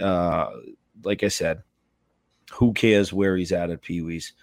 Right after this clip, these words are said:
If he stays in it and really continues to wanna do it, and you can still,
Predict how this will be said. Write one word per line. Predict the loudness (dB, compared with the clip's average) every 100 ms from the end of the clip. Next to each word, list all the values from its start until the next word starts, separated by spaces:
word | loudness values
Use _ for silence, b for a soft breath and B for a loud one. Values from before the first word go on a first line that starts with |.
| b b
If | -8 -2
he | 0 2
stays | 4 4 6 6
in | 4
it | 4 2
and | 0 4
really | 6 6
continues | 2 -2 -2 0 0 0
to | 0
wanna | 2 2
do | 2 4 4
it, | 2
and | 0 -2 -2
you | -2
can | -4
still, | -4 2 4 4 2